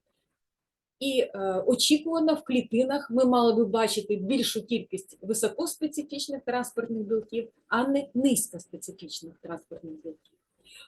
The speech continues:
Проте дослідження показали, що в клітинах присутня визначна кількість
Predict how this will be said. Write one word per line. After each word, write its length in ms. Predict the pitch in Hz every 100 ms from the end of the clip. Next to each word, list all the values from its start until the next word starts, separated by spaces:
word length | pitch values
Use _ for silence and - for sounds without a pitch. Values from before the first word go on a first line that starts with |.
| -
Проте 460 | 269 294 392 370 -
дослідження 720 | 208 254 240 294 269 277 254
показали, 720 | 247 214 214 - 185 160 170 208 _ _
що 160 | - 277
в 80 | -
клітинах 520 | 262 - 359 349 330
присутня 500 | 285 - 320 302 269
визначна 640 | 220 226 240 247 - 277
кількість 640 | 277 - 220 180 170 -